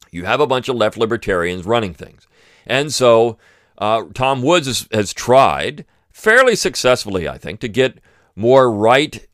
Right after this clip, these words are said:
libertarians into the libertarian movement. And if Amash rose to power in his congressional district because of Ron Paul and, you know, refused to, uh, to be the Ron Paul guy. Well,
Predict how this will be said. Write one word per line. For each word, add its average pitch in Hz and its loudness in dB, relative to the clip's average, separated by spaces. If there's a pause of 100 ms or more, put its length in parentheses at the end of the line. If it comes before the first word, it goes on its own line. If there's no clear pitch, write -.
libertarians 110 -2
into 107 -8
the 107 -8
libertarian 87 -8
movement. 107 -6 (1600)
And 147 -2 (340)
if 147 4
Amash 151 0 (260)
rose 143 4
to 101 -12
power 113 -2
in 113 -8
his 104 -6
congressional 123 -4
district 104 -4
because 120 -2
of 104 -8
Ron 101 -2
Paul 123 2
and, 98 -10 (680)
you 90 -16
know, 92 -4
refused 139 -2
to, 113 -2
uh, 104 2
to 107 -10
be 117 -6
the 104 -8
Ron 104 -4
Paul 139 2
guy. 71 -10
Well, 113 0